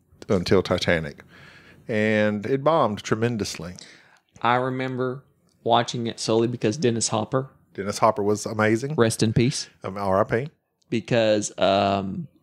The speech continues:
Speaker 2: he played one of the most influential characters in the history of film, and that would be Bowser, King Koopa on Super Mario
Speaker 1: <laughs>
Speaker 2: Brothers. With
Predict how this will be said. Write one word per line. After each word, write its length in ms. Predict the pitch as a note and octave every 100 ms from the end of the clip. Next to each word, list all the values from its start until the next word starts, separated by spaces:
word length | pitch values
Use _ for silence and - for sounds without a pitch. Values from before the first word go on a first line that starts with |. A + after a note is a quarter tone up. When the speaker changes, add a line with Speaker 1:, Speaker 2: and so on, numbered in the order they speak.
| _
Speaker 2:
he 880 | - - B2 A#2 A#2 A#2 A#2+ A#2+ E3 G#3
played 500 | - A#2 A2 A2 A2 -
one 220 | B2 A#2
of 100 | A2
the 160 | A#2+
most 400 | A#2 A2+ G#2+ - -
influential 640 | A#2+ A#2+ C3 B2+ B2 C3
characters 680 | - B2+ A2+ - A2 A2 - - - - - -
in 120 | A2
the 100 | G#2
history 420 | B2+ A#2 - A#2+
of 100 | A2+
film, 400 | - A2+ G#2+ - -
and 140 | G2+
that 140 | G#2
would 160 | A2 A2+
be 100 | A#2+
Bowser, 500 | A2+ G#2+ A2 A#2 A#2 -
King 200 | A#2+ A#2+
Koopa 400 | A#2 A#2 A2+ B2 - -
on 140 | A2
Super 300 | C#3+ - C3+
Mario 300 | C#3 D3+ F3+
Speaker 1:
<laughs> 0 |
Speaker 2:
Brothers. 440 | E3 E3+ D#3+ F3 - E3 - F3+ - F3 F#3+ G#3 D#3 - - -
With 380 | D3 C#3+ -